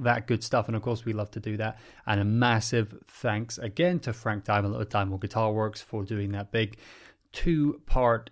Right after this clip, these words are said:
interview chat over the last couple episodes. If you didn't catch that, go and check it out. A whole bunch of insights into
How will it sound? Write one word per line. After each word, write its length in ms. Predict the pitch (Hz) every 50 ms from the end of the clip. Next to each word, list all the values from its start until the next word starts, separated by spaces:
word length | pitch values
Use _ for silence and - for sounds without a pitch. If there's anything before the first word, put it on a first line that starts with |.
| -
interview 460 | - 156 - - 139 120 131 135 135
chat 380 | 120 - - - 131 123 127 127
over 180 | 135 123 110 -
the 100 | 117 107
last 300 | 107 113 117 113 - -
couple 280 | - 113 - - 110
episodes. 400 | 104 - 104 - - 107 101 -
If 100 | 98 95
you 60 | 110
didn't 180 | 110 107 107 110
catch 280 | - 113 110 107 - -
that, 160 | 113 104 -
go 120 | - 110
and 100 | 104 98
check 180 | - 110 107 -
it 80 | 98
out. 140 | 101 104 104
A 60 | 113
whole 280 | 104 - 143 135 131 120
bunch 300 | 113 117 110 113 110 -
of 100 | 107 98
insights 460 | 101 101 101 - - 98 98 95 -
into 480 | 120 107 101 95 - 107 101 101 98